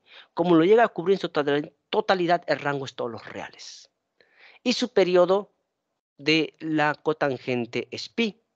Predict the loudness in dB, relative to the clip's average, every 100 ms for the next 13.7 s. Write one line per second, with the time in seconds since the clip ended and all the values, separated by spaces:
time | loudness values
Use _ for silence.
0 | _ -2 -2 -2 -2 -2 -4 -18 -20 -4
1 | 4 6 6 2 0 -2 -4 -12 -12 _
2 | _ _ _ 0 2 2 0 -2 -6 -8
3 | -6 -4 -6 -8 _ _ _ _ _ -8
4 | -6 -4 -6 -6 -6 -6 -6 -12 -12 -12
5 | -12 -12 -12 -8 -8 -8 -12 -16 _ _
6 | _ -14 -2 0 0 0 -2 -2 -10 -16
7 | -20 -20 -20 -20 -20 -20 -20 -2 0 0
8 | 0 0 0 -2 -4 -10 -10 -4 -2 -2
9 | -4 -8 -14 _ _ -8 -4 0 0 0
10 | -6 -6 -4 -4 -4 -8 -10 -14 -10 -10
11 | -8 -8 -6 -8 _ _ _ -4 -2 2
12 | 2 2 -2 0 0 0 -2 -2 -4 -6
13 | -4 -6 -4 -4 -6 -14 _